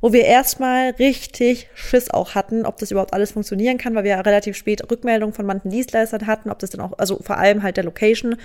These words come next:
ob wir dann auch fix die Veranstaltung machen können. Und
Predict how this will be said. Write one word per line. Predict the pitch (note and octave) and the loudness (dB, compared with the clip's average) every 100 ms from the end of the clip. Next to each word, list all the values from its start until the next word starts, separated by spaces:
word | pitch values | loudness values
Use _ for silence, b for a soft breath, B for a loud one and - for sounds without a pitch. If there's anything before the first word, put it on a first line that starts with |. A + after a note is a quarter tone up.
| B B B | B B B
ob | - F#3 | -2 2
wir | |
dann | G3 F3+ | 2 2
auch | F#3 F3 | -2 -6
fix | - - A#3+ - - - - F#3+ | -8 0 0 0 -10 -12 -14 -8
die | F3+ | -8
Veranstaltung | - G3+ F#3 G3 F#3+ F3+ | -4 -4 -4 -4 -6 -4
machen | A3+ A3+ | -4 -4
können. | A#3+ A3 A3+ A3 - | -2 -2 -4 -10 -8
Und | F#3+ | -10